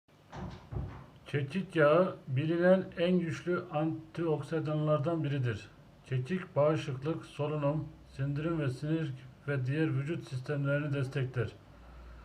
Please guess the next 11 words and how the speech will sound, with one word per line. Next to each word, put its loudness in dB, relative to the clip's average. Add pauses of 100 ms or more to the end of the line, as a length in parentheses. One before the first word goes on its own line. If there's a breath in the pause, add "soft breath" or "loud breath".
(400 loud breath)
Hormon 4
düzeylerini 4
de-, -4
dengelediği 2
için 0
hormonların 2 (120)
en 2
önemli 0
esansiyel 0
yağlarından 6
biridir. 0